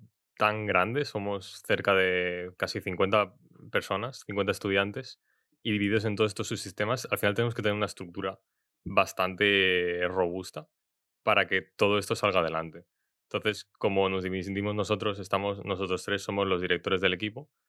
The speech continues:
Luego de cada subsistema hay un project manager, que es el encargado, el responsable de esa área, y luego están los miembros de, de cada subsistema.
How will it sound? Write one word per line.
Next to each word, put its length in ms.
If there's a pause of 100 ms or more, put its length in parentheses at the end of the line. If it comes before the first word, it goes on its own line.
(280)
Luego 240
de 80
cada 160
subsistema 640
hay 420
un 300
project 280
manager, 420
que 80
es 100
el 100
encargado, 560
el 60
responsable 520
de 60
esa 220
área, 260 (420)
y 140
luego 200
están 280
los 140
miembros 400
de, 260
de 160
cada 160
subsistema. 560